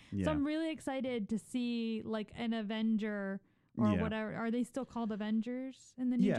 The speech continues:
Speaker 2: genera-, that's the, just the new generation
Speaker 1: Yeah,
Speaker 2: of
Speaker 1: she doesn't
Speaker 2: Avengers.
Speaker 1: become an Avenger until, like, later on.
Speaker 2: But, like, I'm excited to see another superhero, like, a superhero that, like, I relate to.
Speaker 1: Yeah.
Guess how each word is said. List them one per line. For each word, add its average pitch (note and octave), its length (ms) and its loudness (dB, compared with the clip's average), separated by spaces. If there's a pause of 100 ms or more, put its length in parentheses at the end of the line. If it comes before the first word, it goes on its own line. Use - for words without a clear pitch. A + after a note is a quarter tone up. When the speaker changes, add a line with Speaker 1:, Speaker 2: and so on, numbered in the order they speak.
Speaker 2:
genera-, C4 280 -4
that's A#3+ 260 -2
the, A#3+ 100 0 (100)
just A3+ 200 -2
the A#3 60 2
new A#3 120 4
generation G#3 480 0
Speaker 1:
Yeah, B2+ 80 4
Speaker 2:
of B2 60 2
Speaker 1:
she - 120 2
doesn't A#3 60 2 (100)
Speaker 2:
Avengers. G3+ 80 4
Speaker 1:
become D3+ 220 4
an B2+ 80 4
Avenger F#2+ 420 2
until, F2+ 320 2
like, F2+ 240 0
later F2 340 2
on. F2+ 360 0
Speaker 2:
But, C#4 180 0
like, C4+ 240 -2
I'm C#4 280 -2
excited C#4 520 -2
to C4 80 -2
see C4+ 200 0
another A#3 320 0
superhero, A3+ 640 -2
like, A#3 200 -2
a C4 60 -2
superhero B3+ 480 0
that, A3 140 -2
like, G#3 220 -4
I G#3 140 -6
relate A3+ 420 -4
to. D#4 380 -4
Speaker 1:
Yeah. F2+ 400 0